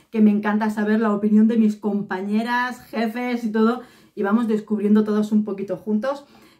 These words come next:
que me encanta. Así que aquí tenemos Arabesque de Hormone Jane por ese lado. Ahora,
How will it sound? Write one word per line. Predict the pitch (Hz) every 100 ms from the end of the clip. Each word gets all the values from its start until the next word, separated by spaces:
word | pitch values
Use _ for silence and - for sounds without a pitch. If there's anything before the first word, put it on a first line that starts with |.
| _
que | 233 262 214
me | 202
encanta. | 190 185 185 170 180
Así | 208 269
que | 233 392 415 - _ _ -
aquí | 226 220
tenemos | - 294 285 247 165 - _ _ _
Arabesque | - 190 175 190 233 - - 403 453 - _ _
de | 175 175 220 254
Hormone | - 196 208 226 233
Jane | 214 294 311
por | 190
ese | 180 170
lado. | 160 147 110 - _ _ _ _ _ _ _ _ _
Ahora, | 277 311 320 180 151 160